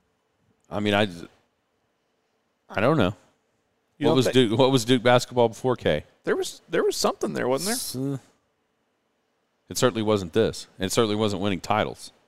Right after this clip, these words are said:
Speaker 1: like it was with K.
Speaker 2: Yeah,
Speaker 1: Like
Speaker 2: well.
Speaker 1: it has been at uconn. I mean, that's, that's the impressive thing to me is what happens when Jill Ca-, Jim Calhoun leaves.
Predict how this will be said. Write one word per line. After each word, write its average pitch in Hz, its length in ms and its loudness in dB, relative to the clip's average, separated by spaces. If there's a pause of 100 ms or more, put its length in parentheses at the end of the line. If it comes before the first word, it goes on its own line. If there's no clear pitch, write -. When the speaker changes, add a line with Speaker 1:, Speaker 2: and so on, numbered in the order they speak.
(320)
Speaker 1:
like 92 140 2
it 90 80 0
was 95 200 2
with 101 200 0
K. 64 260 -4 (280)
Speaker 2:
Yeah, 180 300 -2
Speaker 1:
Like - 120 2
Speaker 2:
well. 175 40 0
Speaker 1:
it - 60 -2
has 101 240 2
been 98 160 -2
at 76 60 -6
uconn. 78 340 -6
I 85 60 -4
mean, 101 100 0
that's, 120 220 2
that's 127 240 0
the 101 160 0
impressive 92 520 0
thing 87 180 -2
to 80 120 -12
me 87 280 -4 (540)
is 95 360 -2 (500)
what 104 160 2
happens 98 300 2
when 92 120 -2
Jill 92 220 0
Ca-, - 200 -6
Jim 95 220 -2
Calhoun 90 400 -2
leaves. 73 380 -8